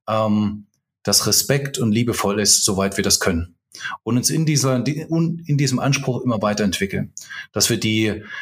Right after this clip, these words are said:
dass wir unser Recht haben und unsere Vorstellung, was wir vielleicht unseren Kindern wünschen würden, nicht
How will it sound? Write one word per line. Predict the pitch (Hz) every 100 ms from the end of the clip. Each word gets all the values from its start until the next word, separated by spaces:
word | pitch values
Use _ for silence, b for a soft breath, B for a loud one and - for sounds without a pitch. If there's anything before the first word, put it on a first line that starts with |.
| B
dass | 104 110
wir | 113
unser | 120 117 101
Recht | 151 165 -
haben | 151 160 170 165
und | - 110 104
unsere | 120 107
Vorstellung, | - - 147 - 135 135
was | 120 110
wir | 117
vielleicht | - 107 113 -
unseren | - 120 117 104
Kindern | - 131 117 104
wünschen | 135 160 147 127
würden, | 135 127 123 -
nicht | 127 139 160 - - -